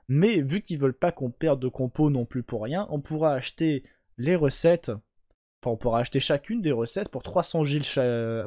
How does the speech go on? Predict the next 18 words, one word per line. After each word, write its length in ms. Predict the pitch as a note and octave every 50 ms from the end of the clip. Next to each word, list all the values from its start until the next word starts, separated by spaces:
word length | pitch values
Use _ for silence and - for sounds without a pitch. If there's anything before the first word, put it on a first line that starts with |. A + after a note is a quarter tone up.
| A2+
par 160 | - C3+ A#2 A#2
unité, 400 | A#2 A#2 A2+ - - F#3+ C#4 - _ _ _ _
donc 140 | - G#2+ G2+ - _ _ _ -
trois 220 | - - C#3+ C#3
cents 200 | C#3+ - - C#3+
gil 240 | C3 A#2+ B2+ D3 C#3+
à 80 | B2 A2
chaque, 340 | - - A#2+ A2+ - - A2
euh, 280 | G#2 G2 F#2 F#2+ F#2 F2+ E2+
recette, 460 | A#2 A#2+ - - - C4 - - - - - _ _ _ _ _ _ _ _ _ -
pour 140 | A#3+ A#3+
pouvoir 460 | - - F#3 E3+ E3+ F#3 A3 - - -
tester, 480 | - E3 D#3 - - - C#3 C#3+ G#3 - _ -
tout 100 | - E3
simplement, 460 | - - C#3 B2 - B2 A2 A2 C3+
pour 180 | D3 - B2+ -
pouvoir 220 | - A2+ D#3 F3
s'entraîner. 580 | - - - F3+ - - - D3+ B2 A2 F#2+